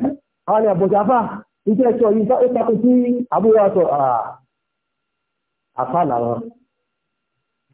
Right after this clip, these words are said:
Àfáà sì làwọn náà. Ẹnì kan lè sọ ẹ́ sínú àwọn àfáà wa, àwọn àgbà àfáà wa kó bìnà wa ni.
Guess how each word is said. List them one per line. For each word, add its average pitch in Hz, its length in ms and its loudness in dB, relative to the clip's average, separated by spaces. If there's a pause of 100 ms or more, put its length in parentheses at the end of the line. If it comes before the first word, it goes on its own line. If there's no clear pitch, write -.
(300)
Àfáà 143 260 -6
sì 135 100 -2
làwọn 113 280 -2
náà. 123 120 -2 (2000)
Ẹnì 190 220 2
kan 208 200 0
lè 202 80 4
sọ 196 160 -2
ẹ́ 214 120 2
sínú 190 140 2
àwọn 156 160 0
àfáà 151 320 -2
wa, 139 140 2
àwọn 143 300 0
àgbà 135 260 -2
àfáà 143 200 0
wa 139 80 0
kó 170 100 0
bìnà 135 200 0
wa 120 140 0
ni. 117 100 -4